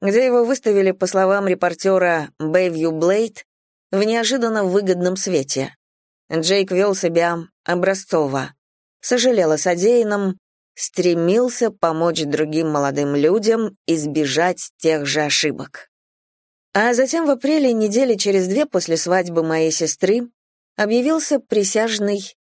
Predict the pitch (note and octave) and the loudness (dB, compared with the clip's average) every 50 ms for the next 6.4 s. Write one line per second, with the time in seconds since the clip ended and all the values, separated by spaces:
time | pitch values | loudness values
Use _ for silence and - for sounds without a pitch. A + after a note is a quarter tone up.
0 | _ _ _ _ - F#3 D#3+ D3 C#3 C3+ B2 - - _ _ _ _ _ _ _ | _ _ _ _ -4 -2 -2 -2 -4 -6 -8 -10 -14 _ _ _ _ _ _ _
1 | _ _ _ _ _ _ _ _ _ _ _ - A#3+ A#3 - B3 B3 B3+ B3 A#3 | _ _ _ _ _ _ _ _ _ _ _ -2 0 0 0 0 0 2 2 2
2 | A3 G3+ F#3+ G3 G3+ G#3 G3+ G3+ G#3 G#3+ F#3+ - - G#3 G#3 G#3 G#3 B3 G#3+ E3 | 2 2 2 2 2 2 0 0 0 0 0 0 0 0 0 0 0 0 0 0
3 | C#3 C3 - - - C#3 C#3+ - - _ _ _ _ _ _ _ _ _ _ _ | -2 -6 -6 -6 -6 -8 -8 -10 -16 _ _ _ _ _ _ _ _ _ _ _
4 | _ _ - A3+ B3 C4 B3+ C4 C4 C4 A#3+ C4 C4+ C4 A#3+ A3 - - G#3+ G#3 | _ _ -4 -2 0 0 0 0 0 0 2 0 2 2 0 0 0 0 0 2
5 | G#3 G#3 G#3+ G#3+ G#3 G3 G3 - G#3 G#3 G#3+ G#3+ G#3 G3 F#3+ F#3+ F#3+ F#3 A#3+ C#4 | 2 2 2 0 0 -2 0 0 0 0 0 0 0 0 -2 0 0 2 2 0
6 | C4 - - F3 C#3+ C#3 C3+ C#3+ | 0 -2 -4 -4 -4 -4 -6 -10